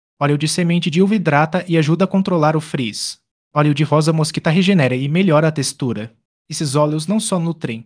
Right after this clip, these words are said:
mas também ajudam a manter seus cachos saudáveis e vivos. Tratamento intensivo para cabelos cacheados. O que é um tratamento intensivo?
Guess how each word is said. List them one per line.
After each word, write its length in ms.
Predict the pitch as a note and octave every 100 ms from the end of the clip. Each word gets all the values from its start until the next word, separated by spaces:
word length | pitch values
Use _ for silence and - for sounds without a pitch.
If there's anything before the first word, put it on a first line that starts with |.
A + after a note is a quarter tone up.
| _
mas 200 | C#3 C#3
também 360 | E3+ D#3 D3+ F#3
ajudam 360 | F3+ F#3 G3
a 60 | G3
manter 340 | G3+ F#3+ E3
seus 220 | D3+ F3 -
cachos 380 | C#3+ C3 C#3+
saudáveis 560 | - G3+ D#3 C#3 D#3+ -
e 80 | F#3
vivos. 560 | D3 C3 G#2 - - - _ _ _
Tratamento 480 | A3+ A3 F#3 E3+ F3+
intensivo 500 | E3 F#3+ F#3+ G3 G3
para 180 | G3+ F#3+
cabelos 420 | G3+ D3+ D#3 E3+
cacheados. 540 | F#3+ - D3 B2+ C3
O 80 | C#3+
que 140 | - A#3+
é 20 |
um 80 | A#3
tratamento 560 | F3+ D3 E3 D#3+ D#3+
intensivo? 760 | F3+ F#3+ F#3 D3+ E3+ F3+ D#3